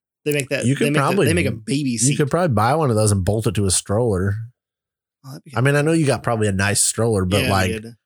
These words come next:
Speaker 2: it's not a P R P seat stroller.
Speaker 1: It's not a P R P seat. They, so Hunter, I told you this already.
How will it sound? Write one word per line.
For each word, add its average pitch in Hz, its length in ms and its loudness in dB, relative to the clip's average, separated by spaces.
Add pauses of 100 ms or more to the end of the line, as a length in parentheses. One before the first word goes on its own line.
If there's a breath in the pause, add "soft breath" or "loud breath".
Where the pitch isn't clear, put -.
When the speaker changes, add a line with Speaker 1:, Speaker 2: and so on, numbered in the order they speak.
(180)
Speaker 2:
it's - 120 -8
not 101 160 0
a 85 40 -2
P - 180 0
R 95 140 0
P 95 140 -2
seat 113 320 0
stroller. 78 400 -6
Speaker 1:
It's 107 100 -4
not 113 160 -12
a 113 60 -14
P 127 120 -20
R 127 80 -10
P 143 140 -18
seat. 139 300 -14
They, 147 420 0
so 131 380 -4
Hunter, 120 600 -6
I 123 80 -12
told 120 180 -8
you 107 40 -14
this 104 140 -12
already. 107 340 -12